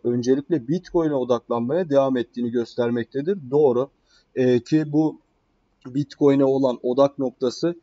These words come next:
devam edecektir. Şu anda dediğim gibi katalizörlerin tamamı burayı gösteriyor. Özellikle bu sezon dünya genelinde ve büyük şirketlerde açılım yaşanacağı için bunların pek çoğu bir kısır döngü halinde yine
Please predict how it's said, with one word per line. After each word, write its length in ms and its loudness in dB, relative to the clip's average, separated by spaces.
devam 380 4
edecektir. 560 -2
Şu 200 -4
anda 240 -4
dediğim 280 0
gibi 200 -6
katalizörlerin 840 -2
tamamı 540 -2
burayı 380 4
gösteriyor. 580 -2
Özellikle 680 -2
bu 100 -10
sezon 420 -2
dünya 380 2
genelinde 640 2
ve 180 0
büyük 260 -2
şirketlerde 840 -2
açılım 420 -4
yaşanacağı 640 0
için 260 -4
bunların 540 2
pek 320 2
çoğu 300 0
bir 120 0
kısır 400 -2
döngü 280 0
halinde 520 0
yine 340 0